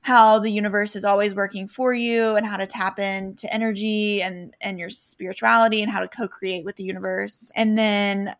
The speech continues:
Think and Grow Rich is also a big one for me. I talked about that one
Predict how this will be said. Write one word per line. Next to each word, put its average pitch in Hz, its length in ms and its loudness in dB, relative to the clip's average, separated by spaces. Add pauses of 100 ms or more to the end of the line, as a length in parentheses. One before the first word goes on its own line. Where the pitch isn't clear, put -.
(260)
Think 214 240 -2
and 220 160 -2
Grow 208 160 4
Rich 190 520 0
is 202 120 -4
also 190 280 -2
a 196 60 -2
big 196 160 -4
one 196 140 -6
for 208 120 -8
me. 196 200 -2
I 202 60 -2
talked 202 280 -8
about 196 220 -2
that 185 200 -4
one 196 380 -2